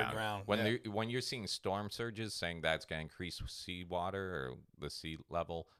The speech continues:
Speaker 1: like, twenty-three feet, it's like, dude, you're done. <laughs>
Speaker 2: Yeah.
Speaker 1: You're gonna wash away that little
Speaker 2: It was
Speaker 1: island.
Speaker 2: bad, man.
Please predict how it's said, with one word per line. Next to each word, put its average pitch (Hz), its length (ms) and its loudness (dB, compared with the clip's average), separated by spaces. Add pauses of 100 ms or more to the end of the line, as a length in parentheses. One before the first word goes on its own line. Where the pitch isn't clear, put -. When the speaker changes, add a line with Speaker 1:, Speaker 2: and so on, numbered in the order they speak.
Speaker 1:
like, 71 200 -2
twenty-three 80 480 -4
feet, 87 340 -8 (460)
it's 87 180 0
like, 85 160 2 (140)
dude, 208 240 2 (1500)
you're 147 140 2
done. 143 340 12
<laughs> - 40 -2 (300)
Speaker 2:
Yeah. 110 340 6 (120)
Speaker 1:
You're 123 140 0
gonna 139 160 4
wash 135 320 6
away 151 180 2
that 151 180 4
little 151 160 0
Speaker 2:
It 151 80 8
was 143 120 8
Speaker 1:
island. 120 100 2
Speaker 2:
bad, 110 320 6
man. 101 320 -4